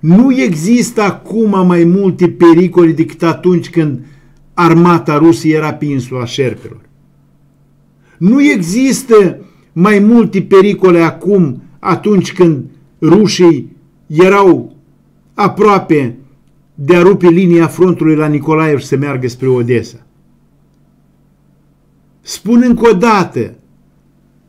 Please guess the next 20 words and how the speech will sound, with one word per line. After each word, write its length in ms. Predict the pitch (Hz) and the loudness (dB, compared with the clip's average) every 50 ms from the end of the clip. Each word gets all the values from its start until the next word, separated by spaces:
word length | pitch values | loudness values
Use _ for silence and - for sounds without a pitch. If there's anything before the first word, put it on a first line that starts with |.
| _ _ _ _ _ _ _ _ _ | _ _ _ _ _ _ _ _ _
occidentalii 1160 | - 175 - - - 156 185 180 170 - - 220 233 233 220 202 170 135 113 98 - - _ _ _ _ _ _ | -2 -2 -2 -2 -2 0 2 2 2 0 0 -2 -2 0 2 2 2 2 0 -4 -8 -16 _ _ _ _ _ _
vorbesc 720 | 120 113 156 185 170 151 131 135 220 247 226 233 - - | -4 0 2 2 2 2 0 0 0 0 -2 -4 -4 -6
acum 380 | 196 180 180 - 185 202 190 | -6 -6 -6 -8 -6 -6 -6
despre 280 | 165 151 127 - 165 165 | -6 -8 -8 -6 -6 -6
pericolele 600 | 165 - 175 170 165 180 175 175 175 170 156 151 | -2 2 4 4 4 4 2 2 2 2 2 0
de 60 | 143 | -4
securitate 600 | 131 - 156 135 - 143 139 131 170 160 151 139 | -6 -6 -6 -6 -6 -6 -6 -6 -6 -6 -6 -4
a 20 | 139 | -4
Republicii 460 | 127 131 120 143 147 131 120 - 131 | -6 -6 -6 -8 -10 -10 -8 -8 -6
Moldova, 580 | 120 123 123 123 123 175 175 170 165 - - - _ _ _ _ _ _ | -6 -6 -6 -4 -2 -2 -2 -2 -2 -4 -8 -18 _ _ _ _ _ _
pentru 320 | _ 180 165 160 135 151 139 | _ 0 0 2 0 -4 -6
că 280 | - 160 151 139 123 - - _ _ _ _ _ | -2 -2 -2 -2 -4 -10 -16 _ _ _ _ _
cei 260 | - - 208 196 180 | -4 2 2 2 2
aflați 360 | 165 - - 175 165 135 - | 2 0 -2 -4 -4 -4 -4
la 100 | 165 143 | -8 -8
guvernare 460 | 123 120 123 143 139 156 165 165 160 | -6 -4 -6 -4 -2 -2 -2 -2 -2
au 140 | 156 151 147 | -2 -2 -4
acceptat 640 | 143 143 - - 151 127 - - - 175 170 170 - | -4 -6 -4 -6 -6 -6 -4 -4 -2 -2 -2 -2 -4
abia 360 | 160 147 135 151 160 160 156 | -6 -4 -4 -4 -2 -2 -2
acum 680 | 151 143 143 - - 175 190 175 160 143 123 107 - | -4 -4 -8 -12 -6 -4 -2 -2 -2 -4 -8 -10 -12